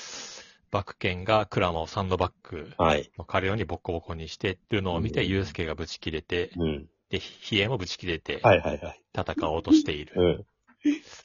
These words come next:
Speaker 1: で、まあ、ユウスケが結局、
Speaker 2: え、
Speaker 1: そうそう、
Speaker 2: うん。
Speaker 1: 戦えることになって、
Speaker 2: うんうん。
Speaker 1: もうこの、なんていうんですか、戦い方がいいですね、バッ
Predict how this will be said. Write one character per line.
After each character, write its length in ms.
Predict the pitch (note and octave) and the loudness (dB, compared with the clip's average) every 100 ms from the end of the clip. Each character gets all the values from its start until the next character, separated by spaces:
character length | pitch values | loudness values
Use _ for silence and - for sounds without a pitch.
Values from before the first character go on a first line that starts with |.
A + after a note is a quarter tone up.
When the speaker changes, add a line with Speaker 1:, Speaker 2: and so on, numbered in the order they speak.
| _ _ _ _ _ | _ _ _ _ _
Speaker 1:
で、 140 | B2 A#2 | 0 2
ま 360 | A#2 F2 - | 4 2 -2
あ、 580 | _ _ _ _ _ - - - | _ _ _ _ _ -12 -12 -6
ユ 140 | A#2 | 0
ウ 20 | A#2 | 0
ス 80 | - | 4
ケ 120 | G#2+ | 4
が 120 | - | 4
結 160 | F#2 E2+ | -2 -2
局、 220 | F2 E2+ | -4 -4
Speaker 2:
え、 100 | D#2+ | -4
Speaker 1:
そ 140 | - | -6
う 40 | - | -6
そ 140 | F2 | -6
う、 20 | |
Speaker 2:
う 20 | - | -6
ん。 40 | |
Speaker 1:
戦 340 | G2 - F#2+ | -4 0 2
え 40 | F#2 | 2
る 80 | - | 0
こ 100 | G2+ | -2
と 140 | F2 | -2
に 80 | E2 | -4
な 120 | E2+ | -8
っ 40 | - _ _ | -10 _ _
て、 380 | D#3+ C3+ C#2+ - _ _ _ | 2 2 0 -10 _ _ _
Speaker 2:
う 80 | E2+ | -4
ん 0 | |
う 40 | |
ん。 380 | D#2+ D2 D2 C#2+ - | -2 -4 -8 -8 -6
Speaker 1:
も 140 | F2+ | -8
う 20 | - | -4
こ 120 | G2+ | -2
の、 320 | F#2+ F#2 F#2 | 2 0 0
な 100 | G#2 | -2
ん 60 | A2+ | 0
て 60 | G2 | -2
い 20 | |
う 20 | |
ん 20 | |
で 0 | |
す 40 | - | -2
か、 80 | F#2 | -6
戦 240 | - - | 2 4
い 40 | C3 | 6
方 180 | C3+ A#2+ | 4 4
が 40 | |
い 20 | D#2+ | 2
い 20 | |
で 80 | D#2 | -4
す 100 | F#2 | -6
ね、 100 | F2+ | -4
バ 120 | |
ッ 40 | E2+ | -4